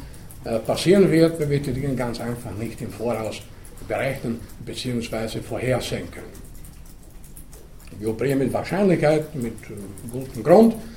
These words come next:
Wir können uns auf bestimmte Regelmäßigkeiten, auf bestimmte Gesetzmäßigkeiten, Naturgesetze durchaus verlassen, aber nie hundertprozentig. Es hat Karl Popper,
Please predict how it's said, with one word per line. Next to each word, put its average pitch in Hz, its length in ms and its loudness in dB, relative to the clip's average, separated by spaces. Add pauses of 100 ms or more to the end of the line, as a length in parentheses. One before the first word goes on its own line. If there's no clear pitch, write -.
(460)
Wir 101 100 -8
können 151 220 2
uns 147 320 4
auf 117 140 -2
bestimmte 127 500 -2
Regelmäßigkeiten, 135 1080 4
auf 104 60 -12
bestimmte - 480 -10 (100)
Gesetzmäßigkeiten, 131 1120 -2
Naturgesetze 131 720 -4 (120)
durchaus 151 540 6 (420)
verlassen, 180 640 2 (920)
aber 160 200 6
nie 180 240 8
hundertprozentig. 135 840 0 (1080)
Es 120 160 -4
hat 175 160 4
Karl 185 260 4
Popper, 202 420 8